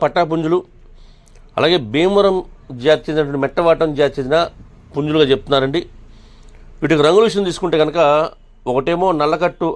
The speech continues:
అబ్రాస్ చెప్తున్నారు, రెండోది కాకిడాక్ అని చెప్తున్నారండి. ఈ పుంజుల యొక్క రంగులు వచ్చేసి నల్లకట్టు అబ్రాస్గా, రెండోది కాకిడాక్ అని చెప్తున్నారు. ఇవి రెండు కూడా పట్టా పుంజులు అండి. మంచి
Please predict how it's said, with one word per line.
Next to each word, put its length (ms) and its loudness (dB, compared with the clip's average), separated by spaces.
అబ్రాస్ 320 2
చెప్తున్నారు, 420 -2
రెండోది 280 -2
కాకిడాక్ 460 0
అని 120 -4
చెప్తున్నారండి. 460 -8
ఈ 20 -10
పుంజుల 340 -2
యొక్క 200 -6
రంగులు 260 2
వచ్చేసి 320 -2
నల్లకట్టు 480 0
అబ్రాస్గా, 460 0
రెండోది 340 2
కాకిడాక్ 420 0
అని 100 -6
చెప్తున్నారు. 380 -4
ఇవి 120 -4
రెండు 180 -2
కూడా 160 -2
పట్టా 240 0
పుంజులు 200 -4
అండి. 120 -4
మంచి 240 -6